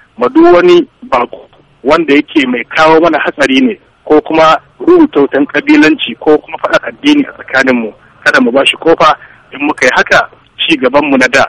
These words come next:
kyawawan al'adunmu in muka bi su, duka ci gaba yana nan tare da mu da ikon Allah. Muna fata Allah ka zaunar da yankin mu Arewa lafiya, ka zaunar da kasar mu Najeriya lafiya,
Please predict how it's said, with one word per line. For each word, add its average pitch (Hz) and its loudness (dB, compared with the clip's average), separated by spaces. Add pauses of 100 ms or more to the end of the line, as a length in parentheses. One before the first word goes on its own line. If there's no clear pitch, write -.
(440)
kyawawan 151 0
al'adunmu 185 -2
in 302 -4
muka - -2
bi 359 -6 (100)
su, 262 -6 (500)
duka 302 -4 (320)
ci 147 -2
gaba 123 0
yana 135 0
nan 135 -2
tare 135 -2
da 123 -4
mu 143 0 (180)
da - -2
ikon 131 -2
Allah. 104 -8 (140)
Muna 135 0
fata 131 -2
Allah 127 2
ka - -12
zaunar 131 -2
da 123 -8
yankin 139 -2
mu 135 -4
Arewa 131 0
lafiya, 143 2 (320)
ka 113 -12
zaunar 135 0
da 127 -4
kasar - -6
mu 135 -2
Najeriya 135 0
lafiya, 127 0